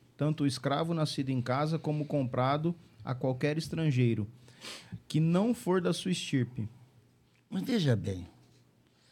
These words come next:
Speaker 2: isso foi escrito lá no livro de Moisés, que escreveu em Gênesis. Quatro mil anos, mais ou menos, não tem a idade precisa. Ele fala, ele chama Abraão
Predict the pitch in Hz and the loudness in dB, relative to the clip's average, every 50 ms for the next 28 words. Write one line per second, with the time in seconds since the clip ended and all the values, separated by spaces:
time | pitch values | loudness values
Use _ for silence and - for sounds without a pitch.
0 | _ _ _ _ - 302 240 - - - - - 196 151 - - - 160 160 180 | _ _ _ _ -2 0 0 0 -2 -2 4 6 6 6 6 2 4 4 6 4
1 | 180 - - 240 226 240 - - - 147 131 131 131 139 151 147 131 131 143 156 | 4 2 -2 -4 -4 -4 -8 -8 -2 2 2 4 4 4 4 4 4 4 4 2
2 | 170 170 156 160 160 170 165 139 107 104 120 123 131 131 123 - - - - - | 0 -2 0 0 2 4 4 4 4 6 6 6 6 6 4 0 -4 -8 -6 -4
3 | 113 107 - - 127 117 117 104 110 120 127 160 147 113 123 120 110 104 95 87 | -4 -4 -2 0 0 0 0 2 2 2 4 4 4 6 6 6 4 4 0 -4
4 | 82 - - - - - - - - - - - - - - - - - 147 170 | -8 -12 -14 -14 -16 -18 -20 -20 -20 -20 -20 -20 -20 -20 -20 -12 -2 2 2 2
5 | 175 - - 143 127 127 123 117 110 127 135 131 117 101 87 - - - 90 110 | 2 2 4 6 6 8 8 6 6 6 6 6 4 2 0 -4 -6 -4 0 0
6 | 113 101 101 107 104 104 113 110 98 92 - - - - - - 123 127 123 127 | 0 0 0 0 0 2 2 2 0 -2 -6 -18 -20 -20 -10 -2 0 2 2 4
7 | 135 139 139 131 110 127 131 131 135 135 143 135 120 - - - 95 85 - - | 6 6 6 8 6 4 4 2 2 2 2 2 2 0 -2 -6 -8 -8 -10 -14
8 | - - - - - - - - - - - _ _ _ _ _ _ - - - | -14 -16 -18 -20 -20 -20 -20 -20 -20 -20 -20 _ _ _ _ _ _ -20 -20 -20
9 | _ - - _ _ - 196 202 220 - - 196 202 202 190 - - - - 196 | _ -20 -20 _ _ 0 2 2 2 2 2 4 4 4 4 0 -2 0 0 2
10 | 202 233 180 - - 156 135 131 135 139 147 143 156 151 156 175 214 240 202 165 | 2 2 2 0 2 2 2 2 2 2 0 0 0 0 0 0 0 0 -2 -4
11 | 135 | -8